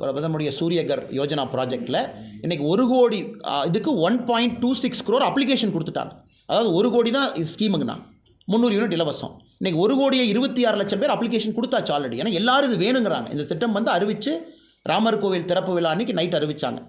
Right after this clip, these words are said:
பிராண பிரதிஷ்டை அன்னைக்கு. இதுக்கு ஒரு கோடி இருபத்தாறு லட்சம் பேர் அப்ளிகேஷன் கொடுத்துருக்காங்க. அதைத்தான் அமைச்சர் அவங்க சொல்றாங்க. மத்திய அரசு ப்ரமோட் பண்ண எடுத்துக்கிறாங்க. ஆனா மாநில அரசு அப்படி இல்லை இல்லைங்கண்ணா.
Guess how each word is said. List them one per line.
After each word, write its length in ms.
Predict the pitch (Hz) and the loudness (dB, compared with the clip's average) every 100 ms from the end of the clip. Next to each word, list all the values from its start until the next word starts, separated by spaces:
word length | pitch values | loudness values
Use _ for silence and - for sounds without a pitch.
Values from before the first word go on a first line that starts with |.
| _ - | _ -4
பிராண 240 | 160 165 | -2 0
பிரதிஷ்டை 340 | 151 135 - | -2 -4 -4
அன்னைக்கு. 240 | 123 135 - | -4 -4 -4
இதுக்கு 180 | 185 175 | -2 0
ஒரு 100 | 226 | 2
கோடி 200 | 233 208 | 2 2
இருபத்தாறு 400 | 202 202 185 170 | 0 0 0 0
லட்சம் 200 | 156 185 | -2 0
பேர் 100 | 269 | 0
அப்ளிகேஷன் 500 | 202 180 165 147 147 | 0 -2 -4 -4 -6
கொடுத்துருக்காங்க. 460 | 156 151 127 113 - - - | -6 -4 -6 -8 -16 -20 -2
அதைத்தான் 280 | 170 185 240 | 0 2 0
அமைச்சர் 280 | 220 233 | 0 0
அவங்க 180 | 214 165 147 | 0 -2 -4
சொல்றாங்க. 420 | 139 143 123 262 | -4 -2 -2 -2
மத்திய 420 | 156 175 190 294 | 0 0 2 2
அரசு 220 | 277 269 | 2 0
ப்ரமோட் 340 | - 196 247 240 | 0 0 0 0
பண்ண 200 | 247 226 | -2 0
எடுத்துக்கிறாங்க. 320 | 202 190 165 | 0 -2 -2
ஆனா 160 | 160 151 | -2 -2
மாநில 320 | 190 294 269 | 0 0 0
அரசு 200 | 233 208 | 0 -2
அப்படி 220 | 175 180 | -2 -2
இல்லை 160 | 190 180 | -2 -2
இல்லைங்கண்ணா. 280 | 202 - | -4 -6